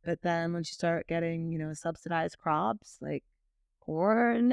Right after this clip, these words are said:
and wheat that make unhealthy foods that people then are marketed to and kids are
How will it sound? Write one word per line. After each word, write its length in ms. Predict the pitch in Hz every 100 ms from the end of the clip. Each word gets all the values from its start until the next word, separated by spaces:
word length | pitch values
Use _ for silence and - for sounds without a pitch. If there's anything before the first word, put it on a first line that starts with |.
| -
and 380 | 156 151 156 160
wheat 400 | 185 220 254 - -
that 180 | 160 -
make 300 | 165 170 160
unhealthy 540 | 165 165 170 180 190 -
foods 540 | 175 180 220 233 - -
that 200 | 160 - _
people 340 | - 175 175 170
then 300 | 165 165 170
are 120 | 156
marketed 480 | 156 165 208 214 214
to 160 | -
and 120 | 196 170
kids 220 | 185
are 120 | 165